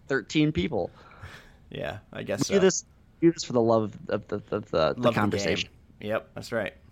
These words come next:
Speaker 1: Um, but that was it. So we can do a check-in round. I'm,
Speaker 2: All right.
Speaker 1: I've, I've got a question.
Speaker 2: Oh, you got
Speaker 1: Unless
Speaker 2: one?
Speaker 1: you want, yeah, well, you told
Speaker 2: Well,
Speaker 1: me
Speaker 2: let's,
Speaker 1: that.
Speaker 2: let's, let's both do one. Let's both do one. You go
Speaker 1: Okay.
Speaker 2: first.
Speaker 1: Um, mine's inspired by yours from last week. So mine is, and by recent events, it says, uh, "You're going to a dinner party.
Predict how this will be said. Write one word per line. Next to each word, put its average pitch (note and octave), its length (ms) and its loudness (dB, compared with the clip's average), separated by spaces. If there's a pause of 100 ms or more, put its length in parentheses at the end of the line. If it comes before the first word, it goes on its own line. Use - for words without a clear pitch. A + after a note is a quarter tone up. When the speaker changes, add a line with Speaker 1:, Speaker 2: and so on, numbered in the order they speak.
(360)
Speaker 1:
Um, A2 400 0 (160)
but D3 80 4
that D3 120 6
was B2 120 2
it. A2 100 -4
So C#3+ 100 -4
we D#3 60 2
can D#3 60 2
do C#3 80 6
a A#2+ 40 2
check-in A2 300 -4
round. G#2 280 -6 (260)
I'm, A#2 180 0
Speaker 2:
All D#3+ 60 12
right. E3+ 240 12
Speaker 1:
I've, A#2 80 -4 (340)
I've B2 80 0
got A#2+ 120 2
a - 20 -2
question. G#2+ 380 -4 (220)
Speaker 2:
Oh, D3+ 80 2
you D3 100 2
got D3+ 140 10
Speaker 1:
Unless F3+ 100 12
Speaker 2:
one? B3 80 6
Speaker 1:
you - 60 2
want, - 80 -12 (300)
yeah, D3 180 4
well, C3+ 100 4
you F3+ 160 0
told F#3+ 180 0
Speaker 2:
Well, F#3+ 80 12
Speaker 1:
me G#3+ 60 12
Speaker 2:
let's, F#3+ 80 6
Speaker 1:
that. F#3+ 80 8
Speaker 2:
let's, C4+ 200 12
let's A#3+ 180 10
both A3+ 260 10
do D3+ 140 4
one. G2 200 0
Let's C#3+ 140 0
both D3+ 240 8
do A2 100 -2
one. F#2 160 -2
You C3+ 80 4
go C#3+ 80 6
Speaker 1:
Okay. A2+ 100 4
Speaker 2:
first. D#2 360 -2 (320)
Speaker 1:
Um, B2+ 420 2
mine's D3+ 300 2
inspired B2 400 2
by A2+ 80 2
yours A2 260 0
from G#2+ 140 -6
last G#2 240 -2
week. G#2+ 200 -2
So - 140 2
mine A#2 220 2
is, A2+ 260 0 (240)
and A#2 340 0
by G2+ 220 2 (160)
recent A2 300 -2
events, G#2+ 280 2
it A2 80 -2
says, G#2+ 280 0 (100)
uh, A2 260 4
"You're A#2+ 140 2
going D#3 240 4
to D3+ 60 8
a C3 40 6
dinner C3+ 240 4
party. G#2+ 440 0